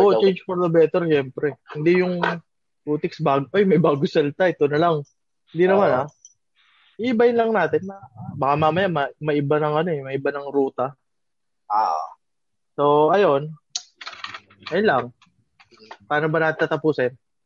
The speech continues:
Speaker 1: Hindi, ako, ano, ah, disclaimer lang, no? Kaya lang naman natin napag-usapan to, no? Para lang rin nga, oh, yun, nabanggit na kanina, bukas ang isipan ng pagkilatis, no?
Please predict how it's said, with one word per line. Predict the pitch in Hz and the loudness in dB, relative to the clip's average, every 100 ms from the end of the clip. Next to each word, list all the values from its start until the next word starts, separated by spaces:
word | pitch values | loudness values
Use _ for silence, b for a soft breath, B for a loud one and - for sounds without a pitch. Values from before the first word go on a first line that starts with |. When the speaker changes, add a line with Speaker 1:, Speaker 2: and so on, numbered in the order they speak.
| _ _ | _ _
Speaker 1:
Hindi, | - 156 170 | -8 0 2
ako, | 151 170 156 | 4 4 4
ano, | 143 143 | 4 4
ah, | 123 113 113 _ _ _ | 4 2 -2 _ _ _
disclaimer | 151 - 170 165 165 160 151 | -10 -8 0 0 2 -2 -2
lang, | 151 131 | -2 -4
no? | 117 104 - _ _ _ _ _ _ | -6 -14 -14 _ _ _ _ _ _
Kaya | 160 180 | 0 0
lang | 190 185 | 0 -2
naman | 180 175 | -4 -4
natin | 170 160 156 156 | -6 -6 -6 -10
napag-usapan | 151 139 135 139 123 - 113 - | -10 -12 -14 -8 -8 -8 -16 -12
to, | 110 | -14
no? | 104 104 | -12 -8
Para | 135 156 165 | -2 2 4
lang | 170 165 | 2 0
rin | 160 | -4
nga, | 165 131 110 | -6 -10 -8
oh, | 113 | -8
yun, | 113 120 127 | -6 -6 -8
nabanggit | 127 131 135 135 | -4 -4 -4 -8
na | - 135 135 | -6 -6 -2
kanina, | 135 143 143 123 117 - _ _ _ _ | -2 -4 -10 -12 -16 -20 _ _ _ _
bukas | 139 151 160 160 - | -18 -8 -2 -2 -2
ang | 165 156 | -6 -6
isipan | 143 127 123 123 123 123 | -10 -10 -4 -2 -2 -4
ng | - _ 123 | -20 _ -6
pagkilatis, | 131 123 _ _ 123 117 110 _ - - - - _ _ 101 101 _ | -6 -6 _ _ -2 0 -2 _ -20 -18 -20 -20 _ _ _ -20 _
no? | 127 123 127 | -2 -2 -4